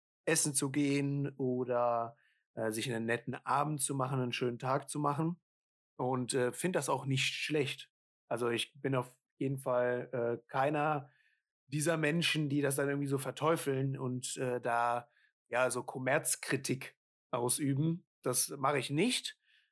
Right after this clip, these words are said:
Ähm, einzig und alleine aus dem Grund, dass, äh, ich natürlich au-, auch schwierig finde oder ich reg mich auch darüber auf, dass diverse Blumenarten,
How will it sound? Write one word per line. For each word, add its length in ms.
Ähm, 220
einzig 460
und 80
alleine 460
aus 160
dem 260
Grund, 640
dass, 480
äh, 220
ich 240
natürlich 480
au-, 100
auch 220
schwierig 400
finde 180
oder 140
ich 100
reg 160
mich 160
auch 140
darüber 340
auf, 160
dass 220
diverse 400
Blumenarten, 960